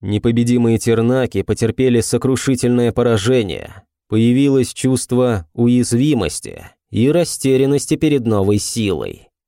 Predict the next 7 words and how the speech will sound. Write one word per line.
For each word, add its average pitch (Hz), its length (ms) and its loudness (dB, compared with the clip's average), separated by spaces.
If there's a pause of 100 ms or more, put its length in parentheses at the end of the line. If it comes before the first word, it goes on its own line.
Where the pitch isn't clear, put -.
(140)
Силой, 127 640 0
которая 120 560 0
обладала 117 560 2
абсолютным 120 640 0
оружием 117 680 0
"Последний 117 800 0
вздох". 98 680 -4